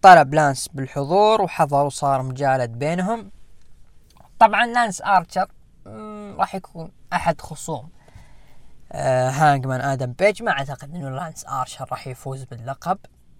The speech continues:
ما أعتقد أبدا. شفنا كريس جيريكو قاعد يهاجم سانتانا وأورتيز، أو عفوا سانتانا بس. آه، كريس جيريكو وضعك مع إي دبليو تكفى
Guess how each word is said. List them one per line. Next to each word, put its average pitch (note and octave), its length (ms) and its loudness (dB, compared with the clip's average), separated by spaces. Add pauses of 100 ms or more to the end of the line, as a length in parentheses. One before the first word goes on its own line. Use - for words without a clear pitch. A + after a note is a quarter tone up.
ما B2+ 260 -8
أعتقد - 500 -12
أبدا. F#3 560 -4
شفنا F3+ 320 -8
كريس D3+ 320 -8
جيريكو C#3+ 200 -6 (120)
قاعد C3 180 -4
يهاجم C3+ 340 -4
سانتانا B2+ 540 -8
وأورتيز، G#3 840 -12 (100)
أو D#3 140 -4
عفوا F3 300 -4
سانتانا G3+ 560 0
بس. - 280 -18 (2000)
آه، G#3+ 720 6 (120)
كريس D4 320 0
جيريكو D4 500 -4
وضعك A3+ 380 -8
مع A#3+ 160 -8
إي C4 260 -10
دبليو B3 320 -6
تكفى - 380 -10